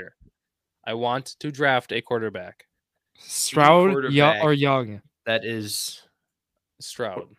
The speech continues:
Speaker 1: over Young.
Speaker 3: Lamar.
Speaker 1: No, no.
Speaker 3: You wanna take
Speaker 1: I don't.
Speaker 3: Lamar?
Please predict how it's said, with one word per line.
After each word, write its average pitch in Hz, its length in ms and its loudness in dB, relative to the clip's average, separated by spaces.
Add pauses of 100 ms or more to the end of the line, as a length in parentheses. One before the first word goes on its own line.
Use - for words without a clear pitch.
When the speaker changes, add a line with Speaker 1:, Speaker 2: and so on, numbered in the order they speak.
Speaker 1:
over 104 180 -14
Young. 95 280 -18 (140)
Speaker 3:
Lamar. 117 460 -2 (1300)
Speaker 1:
No, 131 260 -4 (600)
no. 139 240 -6 (1040)
Speaker 3:
You 160 140 -4
wanna 240 120 -2
take 262 180 -4
Speaker 1:
I 240 100 -2
don't. - 100 0
Speaker 3:
Lamar? 180 300 0